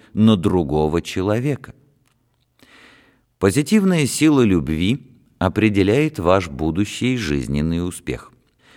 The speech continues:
Чтобы его добиться, вам нужно уметь добиваться результатов. Сделать это можно тремя способами: выполнить задание самому, поручить работу другим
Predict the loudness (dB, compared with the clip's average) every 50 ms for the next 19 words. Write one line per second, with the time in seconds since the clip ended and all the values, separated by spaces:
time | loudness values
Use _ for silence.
0 | _ _ _ -10 -4 -2 0 2 2 2 2 0 0 0 0 0 0 0 -2 -2
1 | -4 -6 -2 2 2 4 2 2 -2 -10 -20 _ _ -6 0 2 2 2 2 2
2 | 0 0 0 0 0 2 2 2 2 2 0 -2 -4 -6 -10 -10 -2 0 0 0
3 | 2 0 0 2 2 0 0 0 -2 -4 -2 -2 -2 -2 -2 -4 -2 0 0 0
4 | 0 0 -6 -12 -18 _ _ _ _ _ _ _ _ _ _ _ _ _ _ _
5 | _ -4 -4 -4 -2 0 0 2 2 2 0 0 -2 -4 -2 -2 0 -2 -2 -2
6 | -2 -4 -4 -2 -2 0 0 2 2 0 0 -2 -6 -6 -6 -6 -4 -4 -4 -4
7 | -4 -4 -4 -4 -4 -6 -8 -12 _ _ -20 -20 -16 _ -4 0 2 4 2 4
8 | 2 2 2 2 2 0 -2 0 2 2 2 4 4 2 2 0 0 -2 -2 -4
9 | -4 -4 -4 -2 0 -2 -2 -2 -4 -6 -6 -8 -10 -12 _ _ _ _ _ _
10 | 2 4 4 4 4 2 0 0 0 2 2 2 2 0 -2 -2 -4 -4 -2 -2
11 | -2 -2 0 0 0 0 0 0 -4 -6